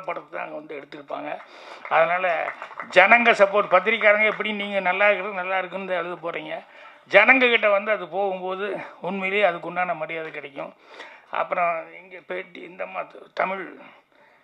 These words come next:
ஐஸ்வர்யாவா? தமிழ் சுதி சுத்தமா பேசணுமா?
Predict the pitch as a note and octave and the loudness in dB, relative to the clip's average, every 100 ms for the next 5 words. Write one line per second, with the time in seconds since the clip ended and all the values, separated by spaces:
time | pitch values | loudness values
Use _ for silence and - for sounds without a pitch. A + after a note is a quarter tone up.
0 | _ _ _ _ - F#3+ - F3 E3 D#3 | _ _ _ _ -6 -4 -4 -8 -6 -6
1 | E3 - - - - - - F3 - - | -6 -8 -16 -20 -20 -20 -20 -20 -20 -20
2 | G3 _ _ _ - G3 A3 G3 G#3+ G#3+ | -20 _ _ _ -6 -4 -6 -10 -10 -12
3 | G#3+ G3 G3+ G#3 D#3 D#3+ - C#3+ D3+ | -12 -12 -10 -12 -12 -16 -20 -20 -20